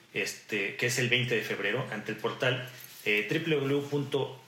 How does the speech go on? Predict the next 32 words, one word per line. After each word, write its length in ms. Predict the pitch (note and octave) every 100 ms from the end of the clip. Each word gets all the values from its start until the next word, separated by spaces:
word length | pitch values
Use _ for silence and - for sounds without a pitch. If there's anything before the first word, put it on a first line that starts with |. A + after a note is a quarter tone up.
| -
voto 260 | C3 C#3 D#3
extranjero 540 | - A2 G#2 C3 B2
punto 300 | B2+ B2+ B2
I 40 | A#2+
N 100 | A#2
E 40 |
punto 260 | A2 A#2 A#2
M 160 | G#2+ G#2+
X. 360 | - D3+ - - - -
Es 140 | A#2+
importante 520 | D3 A#2+ - C#3 C3+
que 100 | C3+
hagan 160 | B2 B2
este 160 | B2
registro 420 | A2+ G#2+ B2 B2+ B2
no 100 | B2
solamente 400 | C3 A#2 A#2 B2
porque 260 | G#2+ -
nos 200 | G2 -
avisan 360 | G2 D3+ C#3+ B2
que 140 | -
quieren 240 | - A#2+ A#2
votar 280 | A#2 A2
desde 140 | G#2+ G2
el 80 | F2+
extranjero, 400 | - G#2 B2+ C3+
sino 240 | A#2+ F#2+
también 420 | - G2+ G2+ C#3+ - - -
porque 320 | - A2 - G#2
eligen 380 | C3+ D#3+ C#3
el 80 | G#2+
me-, 200 | G#2 G2